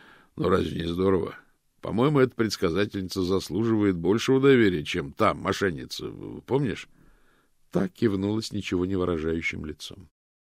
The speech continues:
Какая ещё мошенница? — насторожилась Лоретта. — О, неважно. Мы ходили к другой предсказательнице судьбы, но <laughs>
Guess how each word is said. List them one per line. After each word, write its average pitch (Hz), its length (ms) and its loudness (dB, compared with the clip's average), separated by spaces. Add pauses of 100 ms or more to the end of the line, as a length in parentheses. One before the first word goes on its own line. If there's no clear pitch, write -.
(100)
Какая 165 240 2
ещё 139 180 2
мошенница? — 135 640 -4 (240)
насторожилась 78 720 -6
Лоретта. — 78 440 -10 (640)
О, - 220 -2
неважно. 123 640 -2
Мы 90 360 -4
ходили 90 600 -6
к 73 180 -12
другой 101 380 6
предсказательнице 76 1200 -6
судьбы, 78 600 -8
но 80 260 -10
<laughs> 82 520 -6